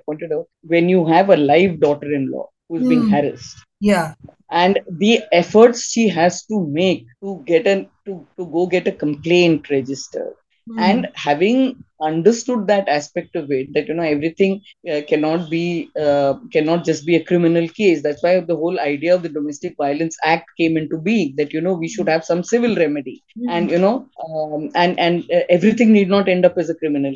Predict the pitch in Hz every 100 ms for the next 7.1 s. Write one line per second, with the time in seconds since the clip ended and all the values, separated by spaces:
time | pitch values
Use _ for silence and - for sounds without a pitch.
0 | - - - - _ - 226 226 - 214
1 | 202 240 247 240 196 185 202 185 190 220
2 | 175 135 143 - _ _ 170 214 262 -
3 | 151 175 240 269 220 240 247 247 196 220
4 | 175 165 180 233 233 220 220 220 214 208
5 | 202 226 202 196 233 233 208 220 214 190
6 | 196 202 190 190 190 180 175 175 160 147
7 | 143